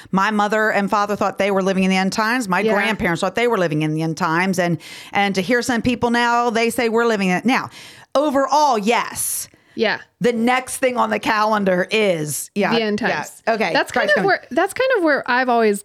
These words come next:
Speaker 2: gone with it. I'm like,
Speaker 1: Yeah.
Speaker 2: "Well, when Christ ascended, the end times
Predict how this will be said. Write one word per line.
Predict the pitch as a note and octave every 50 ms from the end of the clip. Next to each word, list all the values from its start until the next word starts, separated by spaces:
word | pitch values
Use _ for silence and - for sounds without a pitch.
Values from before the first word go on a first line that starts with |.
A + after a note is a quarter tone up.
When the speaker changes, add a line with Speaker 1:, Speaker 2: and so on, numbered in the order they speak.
| -
Speaker 2:
gone | G3 A3+ G#3+ A3+ A3+ A3
with | A3 A3
it. | G3+ - -
I'm | G#3+ A#3
like, | A#3 A3 G#3+
Speaker 1:
Yeah. | C#3+ A3+
Speaker 2:
"Well, | A#3+ A#3+ A#3 A3
when | G#3+ A#3+ A#3 A3+ A3+
Christ | - - B3 C4 D4 C4+ - -
ascended, | A3 - - C4 C4+ C4+ B3 G#3+ F#3+ E3+ D3 G#3 G#3+ - _ _ _ _ _ _ _ -
the | G#3 A#3+ A#3 -
end | A3+ A3+ A#3 A#3 A3
times | - A3 A3 G#3+ A3 G#3 A3 G#3 - -